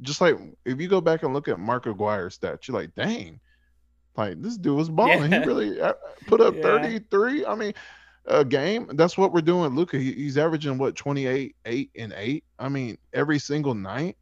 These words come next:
Speaker 1: That's crazy. If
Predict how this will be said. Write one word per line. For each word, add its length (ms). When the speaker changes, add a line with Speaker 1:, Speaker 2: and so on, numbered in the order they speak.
Speaker 1:
That's 380
crazy. 640
If 160